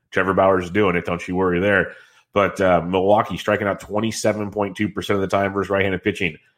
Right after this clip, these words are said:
hitting one ninety-eight with a one thirty-eight iso and a two seventy woba. They've been dreadful. Trevor Bauer has been great.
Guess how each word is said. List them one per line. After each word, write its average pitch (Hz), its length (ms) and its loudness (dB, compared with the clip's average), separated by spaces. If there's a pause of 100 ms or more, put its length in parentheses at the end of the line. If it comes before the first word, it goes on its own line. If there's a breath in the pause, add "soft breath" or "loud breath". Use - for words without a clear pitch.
(200)
hitting 110 320 0
one 107 180 4
ninety-eight 104 420 2
with 87 120 -2
a 87 60 2
one 95 300 0
thirty-eight 101 440 2
iso 98 480 2
and 87 100 0
a 85 120 -8
two 107 180 -4
seventy 101 420 -2
woba. 90 440 2 (420 soft breath)
They've 104 220 0
been 113 160 4
dreadful. 107 640 2
Trevor 98 320 0
Bauer 95 400 4
has 92 180 -2
been 78 240 -8
great. 101 440 -2